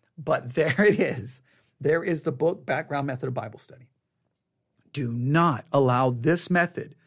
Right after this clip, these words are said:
to consume you. This is just a fun, relaxing, gathering information. Think of it as basically you're just gathering information before you get on the cruise ship,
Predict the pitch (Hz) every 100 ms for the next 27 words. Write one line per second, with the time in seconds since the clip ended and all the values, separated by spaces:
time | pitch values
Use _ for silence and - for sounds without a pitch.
0 | _ _ _ - 160 - 165 - - -
1 | 180 202 190 147 - - _ _ _ _
2 | _ _ _ - 190 185 139 - 143 -
3 | 117 - - - 156 180 196 220 214 208
4 | _ _ - - 123 120 127 156 196 208
5 | - 220 220 214 208 202 _ _ _ -
6 | 139 202 214 233 220 226 226 214 196 180
7 | - 190 185 175 _ _ _ _ - -
8 | 226 233 226 196 165 123 202 208 214 202
9 | 214 208 190 - - _ - 165 185 131
10 | 123 190 226 233 226 220 220 208 208 226
11 | 196 185 185 185 143 - 139 190 214 214
12 | 180 139 123 123 123 -